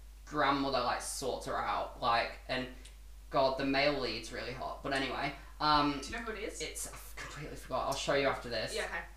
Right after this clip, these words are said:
Speaker 1: But, um, it's a, more of a serious role, and, and I've never really seen Lindsay in. It's, like, more of a serious role, and it
Speaker 2: Mm.
Speaker 1: suited her.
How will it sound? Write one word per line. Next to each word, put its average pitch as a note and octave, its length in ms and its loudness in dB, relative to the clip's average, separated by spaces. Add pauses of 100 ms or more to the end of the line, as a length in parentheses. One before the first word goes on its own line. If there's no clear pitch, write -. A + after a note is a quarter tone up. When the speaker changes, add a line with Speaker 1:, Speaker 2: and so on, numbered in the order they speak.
Speaker 1:
But, D3+ 200 6
um, C#3+ 540 2 (1200)
it's D#3 200 -4
a, E3+ 120 -2
more E3 300 6
of G3+ 60 4
a G3+ 40 2
serious C3+ 520 -2
role, D#3 340 4
and, D#3 200 4
and D#3+ 380 2
I've E3 120 4
never E3 200 2
really C#4+ 160 2
seen D3 300 0
Lindsay A#2+ 320 -4
in. C4 260 -2 (160)
It's, - 100 -4
like, D3+ 140 2
more D#3 160 4
of E3+ 80 2
a - 20 -4
serious C#3 400 -2
role, B2+ 220 2
and D#3+ 100 0
it F3+ 80 -6
Speaker 2:
Mm. - 60 -8
Speaker 1:
suited - 360 -4
her. C#3 180 -2